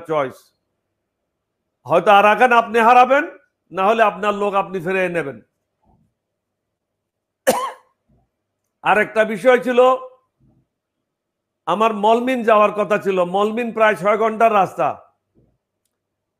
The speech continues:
তিনি আমাকে বলেছিলেন, "আপনি মলমিন যেতে পারবেন না,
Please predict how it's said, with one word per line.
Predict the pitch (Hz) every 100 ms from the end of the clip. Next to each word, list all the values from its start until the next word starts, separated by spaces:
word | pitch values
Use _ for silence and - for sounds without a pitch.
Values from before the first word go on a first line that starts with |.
| _
তিনি | 190 214
আমাকে | 226 226 226
বলেছিলেন, | 220 220 226 247 233
"আপনি | 220 196 214
মলমিন | 208 220 220 240 226
যেতে | 220 208
পারবেন | 190 185 185
না, | 180 147